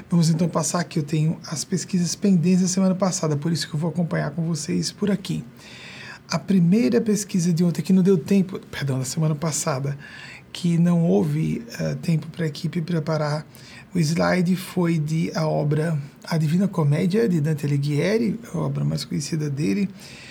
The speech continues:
e os responsáveis pela estabilização dos idiomas italiano, português, espanhol, inglês e alemão, como citei,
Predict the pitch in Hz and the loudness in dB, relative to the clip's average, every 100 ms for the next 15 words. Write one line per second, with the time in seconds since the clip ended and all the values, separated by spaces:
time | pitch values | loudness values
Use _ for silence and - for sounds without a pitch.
0 | - - - - 175 175 143 202 202 196 | -18 -20 -12 0 2 4 4 2 2 0
1 | 160 190 190 196 190 196 180 - - - | 2 2 2 2 2 2 0 -2 -6 -4
2 | 175 160 156 233 214 - 202 175 196 170 | -2 -2 0 2 2 2 0 2 2 2
3 | 175 - - 196 151 143 - - - - | 0 0 0 2 2 -2 -14 -20 -20 -20
4 | - - - 185 160 180 175 160 156 160 | -20 -20 -4 0 2 4 4 4 2 0
5 | 190 180 214 220 - 190 - 165 190 170 | 0 2 4 4 4 0 0 2 2 0
6 | - 175 175 170 160 175 165 175 175 165 | 0 0 4 4 4 4 4 4 4 4
7 | 190 190 180 156 180 143 175 180 | 4 2 2 2 -2 -2 0 2